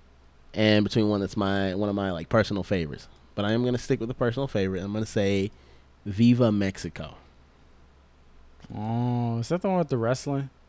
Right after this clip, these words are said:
Speaker 1: No, that's the one where they, uh, they, they,
Speaker 2: Okay.
Speaker 1: they're looking for the Chupacabra.
Speaker 2: Oh, Chupacabra. I thought John Cena was in that, but maybe not.
Speaker 1: No, the,
Speaker 2: Okay.
Speaker 1: John Cena is in one of 'em, but that's, uh, that's a bit later on in the, in the Scooby-Doo movie universe.
Speaker 2: So you said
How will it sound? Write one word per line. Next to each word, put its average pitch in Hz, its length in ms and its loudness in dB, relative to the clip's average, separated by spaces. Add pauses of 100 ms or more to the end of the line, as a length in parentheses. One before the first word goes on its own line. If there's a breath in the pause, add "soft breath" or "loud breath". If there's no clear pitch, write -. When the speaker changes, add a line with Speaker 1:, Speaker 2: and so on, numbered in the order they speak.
(240)
Speaker 1:
No, 98 240 0 (120)
that's 101 180 -4
the 131 80 2
one 123 160 6
where 117 80 4
they, 110 260 6
uh, 101 440 4
they, 92 120 -4
they, 87 280 -6
Speaker 2:
Okay. 85 80 -6
Speaker 1:
they're 95 120 -6
looking 98 200 -4
for 110 120 2
the 104 80 2
Chupacabra. 95 640 -2 (1400 soft breath)
Speaker 2:
Oh, 110 300 -2
Chupacabra. 135 640 -2
I 127 40 0
thought 147 200 -2
John 120 260 -4
Cena 110 300 -6
was 101 160 -6
in 98 120 -8
that, 98 180 -8
but 98 100 -10
maybe 101 240 -8
not. 92 100 -6
Speaker 1:
No, 95 140 -2 (120)
the, 76 180 -10
Speaker 2:
Okay. 98 120 -6
Speaker 1:
John 131 220 2
Cena 143 200 0
is 113 240 2
in 107 200 4
one 101 140 4
of 90 160 2
'em, 87 220 -4
but 87 240 -4
that's, 101 440 0
uh, 92 440 2
that's 95 140 -6
a 98 40 -8
bit 98 140 0
later 90 340 2
on 85 160 -2
in 85 140 -4
the, 82 180 -6
in 107 60 -8
the 95 60 -6
Scooby-Doo 101 460 -2
movie 92 280 0
universe. 87 560 -6 (480 soft breath)
Speaker 2:
So - 160 -6
you 131 100 0
said 131 320 -2